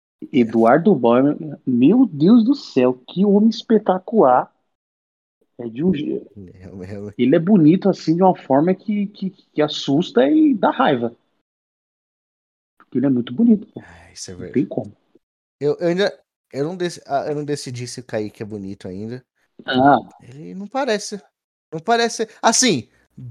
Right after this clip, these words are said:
Speaker 2: perto do Bauerman, Lucas Veríssimo, não parece ser um cara muito bonito, não. Mas quem sabe, né? Às vezes ele fica mais velho, aquela barbicha, né? A bar-,
Speaker 1: Não,
Speaker 2: a barba ajuda.
Speaker 1: o Lucas Veríssimo, se você lembrar um pouco dele na, na,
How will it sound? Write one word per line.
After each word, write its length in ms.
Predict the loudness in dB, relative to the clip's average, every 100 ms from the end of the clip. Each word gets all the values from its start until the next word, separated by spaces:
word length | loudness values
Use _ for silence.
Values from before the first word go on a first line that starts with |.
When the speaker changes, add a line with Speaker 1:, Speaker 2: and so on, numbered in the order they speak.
| 0
Speaker 2:
perto 320 | 2 2 0
do 120 | -4
Bauerman, 920 | 2 6 6 6 4 0 -4 -6 -10 -12
Lucas 420 | -12 -12 -10 -10
Veríssimo, 800 | -8 -6 -4 -4 -6 -10 -12 -14 _ _ _ _ _ _ _ _ _ _ _ _ _ _
não 60 | -14
parece 300 | -10 -10 -12
ser 80 |
um 60 | -12
cara 220 | -6 -6
muito 200 | -6 -10
bonito, 200 | -12 -8
não. 100 | -4
Mas 160 | -4 -4
quem 140 | -4
sabe, 340 | 2 4 4 2
né? 120 | -2 -8 _
Às 200 | 0 4
vezes 220 | 4 4
ele 240 | 2 2 -4 _ _
fica 260 | -4 -2
mais 240 | 2 2 4
velho, 640 | 4 6 6 4 0 -4
aquela 480 | -8 _ -2 0 2
barbicha, 760 | 2 0 -4 -6 -6 -8 -10
né? 140 | -8 -6
A 40 |
bar-, 240 | 0 6 6
Speaker 1:
Não, 80 |
Speaker 2:
a 20 | 6
barba 260 | 4 2
ajuda. 420 | -2 -4 -4 0
Speaker 1:
o 40 | 0
Lucas 280 | 2 2 4
Veríssimo, 720 | 2 4 -2 -2 -6 -6 -12 _ _ _ _
se 160 | -18 -8
você 340 | -2 0 2
lembrar 300 | 4 4 4
um 80 | 2
pouco 260 | -2 -8 -2
dele 200 | -2 -2
na, 340 | -2 -2 -2
na, 640 | -4 -4 -6 -8 -10 -14